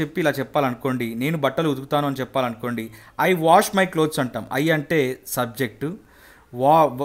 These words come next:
wash అంటే వర్బ్, my clothes అంటే ఆబ్జెక్ట్. సబ్జెక్ట్, వర్బ్, ఆబ్జెక్ట్ అనే ఒక ఫార్ములాని ఫాలో అవుతుంటాం అన్నట్టు. So, ఈ సూత్రాన్ని బేస్ చేసుకొని నేను ఒక పని చేస్తాను, లేదా చేశాను,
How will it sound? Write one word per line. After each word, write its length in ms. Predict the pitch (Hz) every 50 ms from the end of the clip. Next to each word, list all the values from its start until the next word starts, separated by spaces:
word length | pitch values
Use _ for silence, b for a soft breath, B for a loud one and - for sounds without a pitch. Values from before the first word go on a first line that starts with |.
| - 131 143
wash 260 | 143 156 180 175 -
అంటే 440 | 175 156 151 - 170 151 127 117 - - -
వర్బ్, 580 | 117 110 110 120 123 120 113 110 113 139 175 247 - - b b b b b b b b
my 140 | 175 185 208
clothes 360 | 208 196 208 202 180 - -
అంటే 360 | 165 143 139 - 180 208 226 - - 135
ఆబ్జెక్ట్. 500 | 139 143 135 123 120 123 107 - - 101 - _ b b b b b
సబ్జెక్ట్, 540 | - 175 190 185 180 190 240 233 233 - -
వర్బ్, 380 | 233 180 175 170 170 175 202
ఆబ్జెక్ట్ 560 | 214 175 156 160 156 147 147 175 165 165 -
అనే 140 | 160 156 160
ఒక 400 | 165 143 - - 156 135 120 113 - - b b b b b b b -
ఫార్ములాని 720 | - 156 160 165 170 170 165 156 147 151 170 160 120 104 - - -
ఫాలో 240 | - 139 131 123
అవుతుంటాం 420 | 113 107 101 - 92 87 95 90 90
అన్నట్టు. 500 | 87 85 - - - - _ - - 180
So, 120 | 202 220 214 B B B B B B
ఈ 80 | 185 208
సూత్రాన్ని 440 | - 196 180 165 190 190 190 185
బేస్ 300 | 180 156 156 156 143 135
చేసుకొని 380 | 147 143 135 - - 147 160 214
నేను 220 | 220 202 202 196
ఒక 60 | 185 180
పని 300 | 175 - 170 180 214 214 - -
చేస్తాను, 580 | 170 175 165 - - - 160 151 147 143 147 - - - b b b b b b
లేదా 200 | 156 170 185 185 185 - -
చేశాను, 560 | 147 151 170 160 - 175 156 147 143 143 147